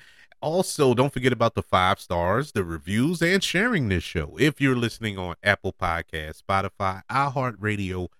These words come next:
wherever you are currently listening to the Dome Patrol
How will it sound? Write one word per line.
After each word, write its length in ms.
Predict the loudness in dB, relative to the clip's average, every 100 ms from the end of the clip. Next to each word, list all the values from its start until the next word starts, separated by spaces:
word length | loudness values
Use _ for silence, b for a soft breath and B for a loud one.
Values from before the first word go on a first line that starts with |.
| _ -4
wherever 760 | -2 -2 -4 -2 2 4 2 0 _
you 180 | 2 2
are 80 | 2
currently 640 | 0 0 2 0 -4 -4 -4
listening 640 | -2 0 0 0 0 -2 _ _ _ -6
to 120 | 2
the 240 | 2 2 -2
Dome 420 | 4 8 10 8 6
Patrol 800 | 0 0 2 4 6 6 2